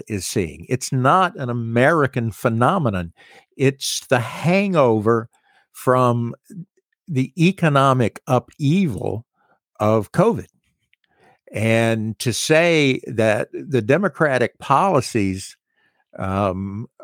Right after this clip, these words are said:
are causing the inflation, I believe forty-five gave away more money than Biden did. I mean, I, I, please fact check me on that.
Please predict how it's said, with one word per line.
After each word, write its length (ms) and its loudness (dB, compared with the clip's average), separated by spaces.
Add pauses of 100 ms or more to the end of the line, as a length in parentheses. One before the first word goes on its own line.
(200)
are 200 2
causing 520 2
the 120 2
inflation, 640 0
I 60 -4
believe 400 2
forty-five 800 0
gave 240 0
away 280 2
more 240 2
money 340 0
than 200 -4
Biden 380 -4
did. 200 -16 (600)
I 40 -8
mean, 200 -4
I, 260 2
I, 40 2
please 380 0
fact 360 -2
check 260 -4
me 140 -2
on 200 -6
that. 260 -4